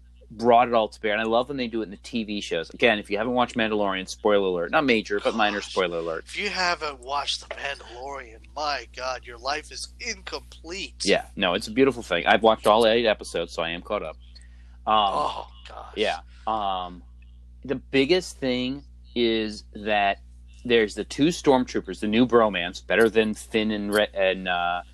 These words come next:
Speaker 1: Poe. Uh, it's a new bromance. The two stormtroopers waiting, uh, with, with Yoda, and they're trying to shoot the can. And they're
Speaker 2: Yeah.
Speaker 1: sitting there with their guns out, and they're trying to shoot the can, and they literally keep missing.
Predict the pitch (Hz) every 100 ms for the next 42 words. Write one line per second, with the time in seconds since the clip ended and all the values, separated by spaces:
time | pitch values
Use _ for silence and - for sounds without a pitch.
0 | - - - 127 90 92 - - - -
1 | - - 98 90 90 104 117 117 117 101
2 | 87 87 - - - - 131 113 - 104
3 | 101 92 95 98 104 110 - - 101 98
4 | 92 101 101 110 110 98 113 110 104 95
5 | 90 - - - - - - - 110 110
6 | 104 120 110 107 - 107 - 98 104 78
7 | 57 - - - - - - - - -
8 | - - - - - - - - - -
9 | - - - - - 101 117 123 - 151
10 | 139 135 147 151 139 110 87 82 - -
11 | - - - - 107 104 - 110 - 135
12 | - 135 107 95 92 92 - - - 120
13 | 127 139 127 120 110 110 92 95 -